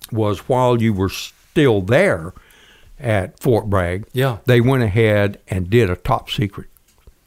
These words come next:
Speaker 1: crypto security clearance on you. So we arrived in South Vietnam with a top secret crypto
Speaker 2: Crypto,
Speaker 1: clearance.
Speaker 2: which is above top secret,
Speaker 1: Right.
Speaker 2: one step.
Speaker 1: Right. And so when we got to Long Binh,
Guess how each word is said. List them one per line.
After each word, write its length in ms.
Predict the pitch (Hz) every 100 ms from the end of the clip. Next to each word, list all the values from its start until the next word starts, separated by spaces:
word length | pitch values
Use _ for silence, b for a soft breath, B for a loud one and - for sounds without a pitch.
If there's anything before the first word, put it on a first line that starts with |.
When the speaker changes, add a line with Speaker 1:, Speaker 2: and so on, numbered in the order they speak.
| -
Speaker 1:
crypto 440 | 131 - - 95
security 540 | 87 113 - 139 123 98
clearance 460 | - 90 90 -
on 180 | 87 82
you. 80 | 73 - _ B B B B
So 240 | - 113 95
we 340 | 98 165 151
arrived 640 | 113 101 139 156 117 95
in 240 | 92 87 90 - _ -
South 360 | - 127 98 -
Vietnam 680 | 101 104 131 120 92 95 107
with 400 | 135 110 95 92 b b b b
a 80 | 101
top 320 | - 113 -
secret 360 | 120 - -
crypto 340 | - 113 - 98
Speaker 2:
Crypto, 180 | 120 -
Speaker 1:
clearance. 420 | 131 90 - - - - - -
Speaker 2:
which 200 | 120 113
is 120 | 113
above 480 | 110 98 127 120 107 _
top 240 | - 113 101
secret, 280 | - 120 113
Speaker 1:
Right. 200 | 92 92
Speaker 2:
one 180 | 110
step. 360 | - - 101 - - -
Speaker 1:
Right. 280 | 120 101 82 - B B B B B
And 520 | 127 110 101 101 98 - b b
so 260 | - 117 101
when 240 | 98 101
we 120 | 127 175
got 260 | 165 151
to 60 | 127
Long 380 | 110 131 143 107
Binh, 340 | 95 92 98